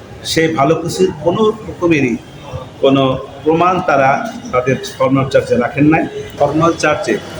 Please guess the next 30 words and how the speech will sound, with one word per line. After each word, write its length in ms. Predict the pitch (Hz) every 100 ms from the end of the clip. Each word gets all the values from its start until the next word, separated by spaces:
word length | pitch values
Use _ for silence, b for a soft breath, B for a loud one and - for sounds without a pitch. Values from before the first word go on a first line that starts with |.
| - - -
রাষ্ট্রপক্ষ 580 | 135 - 160 165 - - 170 175
তাদের 280 | - 127 156 143
যে, 100 | 151 156 156 - - - - 147
এই 60 | 143
যে 60 | 151 -
প্রেক্ষাপট, 560 | 202 202 - 139 107 - - -
পটভূমি 420 | 160 208 202 190
নিয়ে 120 | 160 135
আসছে, 200 | 120 - 156 - 131 147 -
যে 80 | 143
পটভূমি 380 | 151 - 185 175 139
হিস্ট্রিটা 340 | 160 - 190 170
নিয়ে 140 | 147 123
আসছে, 180 | - - -
একটা 160 | 147 170 165
জিনিসটা 340 | 180 185 -
এখানে 260 | 190 180 185 185
এরকম 240 | 170 170 185 151
দাঁড়িয়েছে 420 | 127 120 117 156 180 - - - - - - -
যে 140 | 147 156 156 - - - - -
বঙ্গবন্ধু 600 | 143 180 190 202 202 196 190 190 185 -
শেখ 140 | 170 151
মুজিবুর 320 | 147 156 208 208
রহমান 240 | 202 202 196
থেকে 140 | 180 151
শুরু 140 | 165 170 156
করে 140 | 113 - - - - - -
তারা 220 | 156 165 165 190
এই 80 | 220 180
পর্যন্ত 380 | 175 165 143